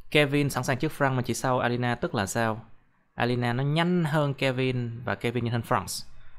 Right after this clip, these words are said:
Cho nên nó sẽ theo trật tự là Maya, Ben, Alina, Kevin, Franz. Ok? That's the first question. Very good. Let's go to question, uh, may-, maybe I should write it down. Ben,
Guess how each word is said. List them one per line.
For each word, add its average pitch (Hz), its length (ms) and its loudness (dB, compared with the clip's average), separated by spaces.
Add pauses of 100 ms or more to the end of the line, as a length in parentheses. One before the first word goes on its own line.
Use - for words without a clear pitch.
(140)
Cho 131 100 2
nên 127 200 4
nó 131 80 4
sẽ 123 120 -2
theo 127 200 -2
trật 117 220 0
tự - 160 -2
là 98 260 0
Maya, 120 560 0
Ben, 120 300 0
Alina, 117 480 -2
Kevin, 117 400 -2
Franz. - 600 -4 (1160)
Ok? 110 140 -6 (640)
That's 147 180 -2
the - 60 -10 (100)
first - 180 -2
question. 131 560 -2 (1120)
Very 117 280 0
good. 107 160 -4
Let's 151 260 -2
go 160 80 2
to 147 200 -4
question, 127 680 -2
uh, 107 640 0 (1300)
may-, 110 280 -4
maybe 107 240 0
I 104 60 0
should 104 280 -4
write 104 200 0
it 98 100 -12
down. 101 300 -6 (1200)
Ben, 104 420 -6